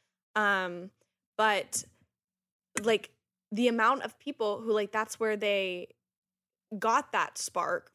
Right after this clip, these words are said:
for, "I wanna entertain people," um, is so interesting to me because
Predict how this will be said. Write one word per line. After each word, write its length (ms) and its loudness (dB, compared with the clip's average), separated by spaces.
for, 280 0
"I 120 0
wanna 180 -2
entertain 480 -4
people," 500 -4
um, 560 -2
is 120 0
so 240 4
interesting 380 -2
to 120 -6
me 120 -6
because 540 -4